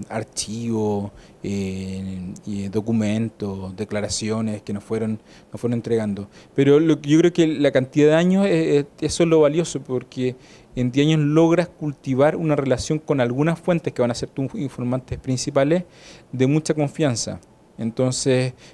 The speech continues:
eh, es muy distinto, por ejemplo, si tú quieres sacar una nota para un fin de semana y ta-, entablaste un, un encuentro fugaz con una fuente, el nivel de, de, de información que te puede entregar es tan fugaz como ese encuentro.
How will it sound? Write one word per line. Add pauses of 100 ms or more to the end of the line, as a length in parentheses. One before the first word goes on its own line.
(100)
eh,
es
muy
distinto,
por
ejemplo,
si
tú
quieres
sacar
una
nota
para
un
fin
de
semana (280)
y
ta-,
entablaste
un,
un
encuentro
fugaz
con
una
fuente, (420)
el
nivel
de,
de,
de
información
que
te
puede
entregar (320)
es (300)
tan
fugaz
como
ese
encuentro.